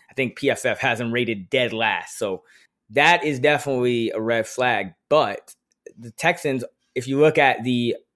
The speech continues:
look ahead lines for Vegas and, or you look at the win totals, all that, either one, um, you know, Texans have the easiest schedule in the league. And so we know that running backs,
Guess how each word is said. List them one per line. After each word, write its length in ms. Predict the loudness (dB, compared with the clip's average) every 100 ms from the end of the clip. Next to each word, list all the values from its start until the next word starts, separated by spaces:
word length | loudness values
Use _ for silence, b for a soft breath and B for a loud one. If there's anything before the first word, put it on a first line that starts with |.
| -8
look 240 | -2 2
ahead 240 | 2 2 0
lines 360 | -2 -2 -4
for 120 | -8
Vegas 440 | 0 2 2 0 -4
and, 120 | -2
or 120 | 0
you 60 | 0
look 120 | 0
at 60 | -2
the 60 |
win 200 | -2 -2
totals, 360 | 0 0 0 0
all 200 | 0 2
that, 220 | 0 -4 B B B _ _
either 240 | -2 0 0
one, 520 | 0 0 0 -2 -4
um, 380 | -6 -4 -6 -10 _ -10
you 120 | -6
know, 140 | -6 -8 _
Texans 300 | -2 0 2
have 120 | 4 4
the 160 | 2
easiest 300 | 0 0 -4
schedule 320 | -2 -2 -2
in 80 | -10
the 80 | -8
league. 380 | -4 -4 -6 -14
And 180 | -10 -8
so 460 | 0 2 2 0 -6 _ _ _ -20
we 480 | -18 -16 -6 -2
know 220 | 6 6 8
that 220 | 6 4
running 220 | 2 4
backs, 760 | 4 2 -2 -10 -10 -14 -18